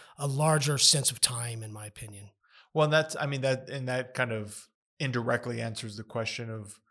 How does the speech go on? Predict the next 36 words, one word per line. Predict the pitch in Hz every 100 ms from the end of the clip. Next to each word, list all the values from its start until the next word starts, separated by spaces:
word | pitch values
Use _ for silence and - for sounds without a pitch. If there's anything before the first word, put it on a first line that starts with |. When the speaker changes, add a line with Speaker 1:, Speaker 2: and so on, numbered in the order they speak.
| _ _ _ _ _ _ _ _ -
Speaker 2:
what | 135
I | 127
was, | 113 107 -
you | 147
know, | 117
gonna | 110 110
get | 107 127
at | 131 120
is | 110
this | 110 107
idea | 120 107 113
of | 107
spontane-, | - 120 107 117 117 -
not | 143 147
spontaneity, | - 120 107 117 113 113
but | 107 110 - _ _
now, | 120 117 - - 127
right? | 120 120 131
We | 123
gotta | 117 117
get | 117
it | 113
out | 113 113
now. | 110 110 110 110
And, | 107
Speaker 1:
Yeah. | 110 107
Speaker 2:
and | 110 107 110
instead | 113 110 - 131
of | 120 104
them, | 117 113 113 104 _ _ _ _ _ _ -
you | 117
know, | 104 104 104 -
giving | 113 113 110
this, | 110 - -
and | 113
this | 127 139 - -